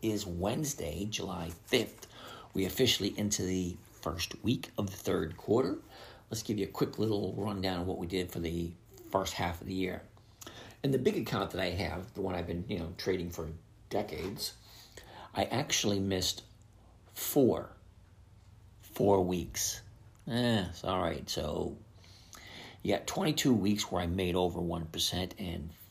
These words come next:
four weeks where I didn't. Anyway, that being said, the other accounts, one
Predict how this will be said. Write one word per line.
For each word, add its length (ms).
four 260
weeks 340
where 320
I 220
didn't. 460
Anyway, 380
that 320
being 300
said, 400
the 100
other 160
accounts, 540
one 420